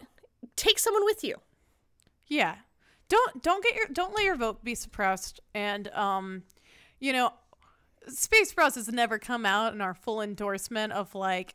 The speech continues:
Speaker 2: particularly loving one Democratic candidate who maybe is, um,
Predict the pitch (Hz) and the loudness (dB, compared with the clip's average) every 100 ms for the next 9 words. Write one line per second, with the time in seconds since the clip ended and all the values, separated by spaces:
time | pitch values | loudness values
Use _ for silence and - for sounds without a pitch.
0 | - - 269 254 247 220 208 202 196 190 | -16 -8 -4 -4 -4 -4 -4 -4 -4 -4
1 | 185 202 202 196 202 202 202 208 190 - | -4 -6 -6 -6 -4 -8 -4 -2 -2 -4
2 | 202 196 190 202 196 196 202 190 180 196 | -8 -8 -4 -4 -2 -4 -8 -6 -6 -4
3 | 185 185 185 185 185 185 185 | -4 -6 -8 -6 -4 -6 -10